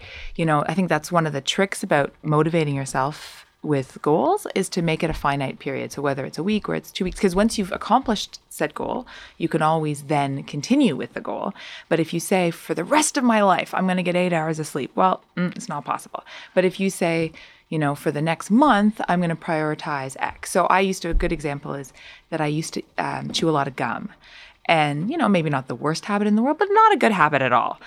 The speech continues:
And, um, I said to myself, this is about two years ago, I said to myself, "Okay, for one month, I'm not gonna chew any gum. And then at the end of the month, I can decide what I'm gonna do after that. Maybe I'll go to one, you know, piece a day. Maybe I'll go to five pieces a day. Maybe I'll go to one a week, whatever. But for one month."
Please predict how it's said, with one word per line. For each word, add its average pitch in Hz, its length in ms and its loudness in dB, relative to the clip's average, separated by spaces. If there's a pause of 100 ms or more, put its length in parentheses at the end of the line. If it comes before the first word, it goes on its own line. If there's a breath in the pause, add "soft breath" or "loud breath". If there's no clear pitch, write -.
(380 loud breath)
And, 156 580 2
um, 139 540 -2
I - 80 -4
said 151 240 -2
to - 80 -10
myself, 151 260 -4
this - 40 -8
is 165 60 -6
about 156 200 -6
two - 100 -6
years 143 200 -4
ago, 151 100 -8
I 151 40 -12
said 151 160 -10
to - 60 -12
myself, 151 240 -10
"Okay, 190 160 -4
for - 160 -8
one 170 260 4
month, 226 320 2 (300)
I'm 160 180 2
not 147 220 0
gonna 170 160 -2
chew 151 240 -8
any 147 140 -4
gum. - 220 -6
And 131 100 -8
then 131 80 -6
at 135 100 -10
the 135 80 -8
end 143 120 -4
of 214 40 -4
the 254 60 2
month, 180 260 2
I 185 60 -6
can 185 120 -4
decide 160 420 -4
what 151 280 -4
I'm 139 80 -4
gonna 143 140 -4
do 151 120 -4
after 143 200 -4
that. 285 120 0
Maybe 135 200 -6
I'll 123 80 -8
go 123 100 -6
to 127 100 -6
one, 123 520 -4
you - 120 -6
know, 127 140 -4
piece 120 220 -12
a 160 40 -14
day. 294 300 4
Maybe 156 220 0
I'll 135 60 -2
go - 120 -8
to - 100 -8
five 269 280 -2
pieces 233 260 -4
a 233 60 -2
day. 220 160 0
Maybe 151 200 -2
I'll 135 80 -6
go 131 100 -10
to 127 60 -10
one 123 160 -6
a 127 40 -8
week, 254 240 -2
whatever. 160 280 0 (360 loud breath)
But - 160 0
for 180 100 0
one 185 160 4
month." - 220 -2